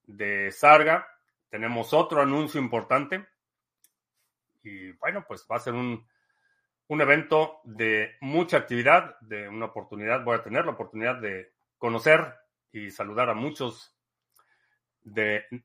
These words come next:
miembros de la comunidad. Y también, pues, están organizando ya las, las, las fiestas, las pachangas, las salidas ese fin de semana. Así es que si quieres acompañarme,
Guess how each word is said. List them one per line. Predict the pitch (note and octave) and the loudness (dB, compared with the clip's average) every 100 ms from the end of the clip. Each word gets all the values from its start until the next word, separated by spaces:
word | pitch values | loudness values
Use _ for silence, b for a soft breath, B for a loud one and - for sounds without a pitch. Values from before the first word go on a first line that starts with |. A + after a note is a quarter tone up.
| _ | _
miembros | A#2+ C3 E3 D#3 B2+ | -6 0 2 2 2
de | |
la | A#2+ A#2 | 2 2
comunidad. | A#2 A#2+ D3+ F3 - _ _ _ _ | -4 2 2 0 -12 _ _ _ _
Y | C3 A#2+ A#2 A2+ | -10 -6 -6 -4
también, | A2+ D#3 G3 | -2 -2 -2
pues, | D3 B2+ | -6 -8
están | - D#3+ | 2 2
organizando | E3 C#3+ C3 F3+ G3+ | 4 -2 2 2 2
ya | A#2+ B2 | 0 0
las, | B2+ A2+ - _ _ | 0 -4 -6 _ _
las, | G2+ G2+ - _ | -10 -10 -12 _
las | G#2 G2+ | -8 -8
fiestas, | - E3 - C3 | -2 -2 0 -2
las | A#2 | -2
pachangas, | - - D3+ D3+ C3 | -6 -4 -4 -2 -2
las | A2+ G2+ - _ _ _ _ _ _ | -2 -6 -10 _ _ _ _ _ _
salidas | _ - A2+ C#3+ D3 C3+ - - _ _ _ _ _ _ C3+ | _ -4 -2 0 2 2 0 -18 _ _ _ _ _ _ -6
ese | B2+ C3 | -6 -6
fin | C3+ | -6
de | B2+ | -6
semana. | A#2 B2+ E3+ F3 | -4 0 0 0
Así | D3 | -4
es | D3 | -8
que | D3+ | -8
si | C3 A2 | -12 -8
quieres | D3+ E3+ D#3 | -2 -2 -2
acompañarme, | B2+ B2 B2 F#3 F#3+ G#3+ | -8 -6 -4 -4 -2 -6